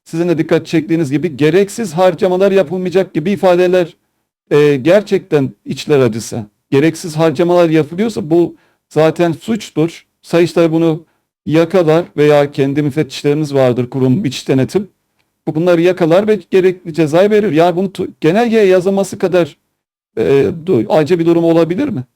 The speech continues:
Zorunlu olmamış, bu ciddi anlamda kabul edilmeyecek gibi ifadeler de var. Ya zorunlu değil, zaten daha önce niye alınmış ki sorusunu beraberinde getiriyor. Evet.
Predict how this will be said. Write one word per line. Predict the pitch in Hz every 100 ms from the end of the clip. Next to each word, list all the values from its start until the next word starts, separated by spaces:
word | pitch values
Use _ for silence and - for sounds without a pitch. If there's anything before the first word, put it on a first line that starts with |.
| -
Zorunlu | 107 131 143 160 175
olmamış, | 156 135 131
bu | 185
ciddi | 156 160 - 190
anlamda | 175 151 143 160 - -
kabul | 147 151 160
edilmeyecek | 160 160 156 127 135 -
gibi | 147
ifadeler | 165 143 151 147 151 151 135
de | 110
var. | 104
Ya | 113 113
zorunlu | 113 139 160 180
değil, | 185 202 160 -
zaten | 185 190 170
daha | 170 180
önce | 170
niye | 156 196 190 190
alınmış | 143 147 160 185 -
ki | 165 160 147
sorusunu | 165 143 135 151 165
beraberinde | 151 139 135 147 147
getiriyor. | 120 98 95 151
Evet. | 127